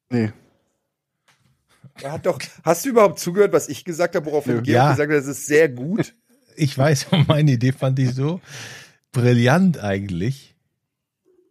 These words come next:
Speaker 3: Du
Speaker 1: Also du
Speaker 3: bist
Speaker 1: hast,
Speaker 3: nah
Speaker 1: glaub ich,
Speaker 3: dran.
Speaker 1: sinngemäß irgendwas gesagt, dass man etwas nicht mehr hört, weil so viele Geräuschquellen,
Speaker 2: Genau.
Speaker 1: so viel bla bla bla.
Speaker 2: Dass es so untergeht. Aber vielleicht ist es genau das Gegenteil.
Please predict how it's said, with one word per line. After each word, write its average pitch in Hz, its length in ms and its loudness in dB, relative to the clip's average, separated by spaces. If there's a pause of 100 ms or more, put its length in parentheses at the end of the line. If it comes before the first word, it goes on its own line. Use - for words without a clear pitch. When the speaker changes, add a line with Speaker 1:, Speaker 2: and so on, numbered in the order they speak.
(1040)
Speaker 3:
Du 95 100 -20
Speaker 1:
Also 123 160 0
du 143 60 6
Speaker 3:
bist - 20 8
Speaker 1:
hast, 190 80 4
Speaker 3:
nah 143 80 2
Speaker 1:
glaub 156 100 4
ich, 143 60 0
Speaker 3:
dran. 143 120 0
Speaker 1:
sinngemäß 170 280 2
irgendwas 151 300 2
gesagt, 139 360 2
dass 160 120 -4
man 147 100 0
etwas 139 260 -2
nicht 160 180 0
mehr 156 160 2
hört, 151 320 2
weil 131 160 0
so 127 100 -4
viele 127 460 0
Geräuschquellen, 117 640 0
Speaker 2:
Genau. 113 220 2
Speaker 1:
so 104 80 -6
viel 110 400 -4
bla 104 200 -2
bla 104 100 2
bla. 95 260 0
Speaker 2:
Dass 104 100 -4
es 120 160 -6
so 123 120 2
untergeht. 113 540 0
Aber 117 160 0
vielleicht 131 280 0
ist 151 120 -4
es 147 100 -12
genau 139 180 2
das 131 180 0
Gegenteil. 143 640 -2